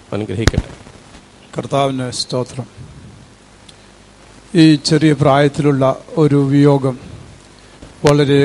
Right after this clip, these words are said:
Speaker 2: ദുഃഖകരമാണ്. പ്രിയപ്പെട്ട ഗ്രാൻഡ് പേരൻസ്, പേരൻസ്, റിലേറ്റീവ്സ് അതെങ്ങനെ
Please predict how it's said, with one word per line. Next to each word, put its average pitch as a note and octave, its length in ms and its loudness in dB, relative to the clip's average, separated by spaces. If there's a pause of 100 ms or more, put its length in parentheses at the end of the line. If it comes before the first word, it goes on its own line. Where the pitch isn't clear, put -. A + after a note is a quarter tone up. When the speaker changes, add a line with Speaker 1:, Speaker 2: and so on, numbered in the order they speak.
(140)
Speaker 2:
ദുഃഖകരമാണ്. B2+ 640 -4 (1080)
പ്രിയപ്പെട്ട D3+ 400 0 (480)
ഗ്രാൻഡ് C#3+ 320 -2
പേരൻസ്, C#3+ 440 0 (180)
പേരൻസ്, C3+ 520 -2 (220)
റിലേറ്റീവ്സ് C#3 640 -2 (960)
അതെങ്ങനെ E3 420 4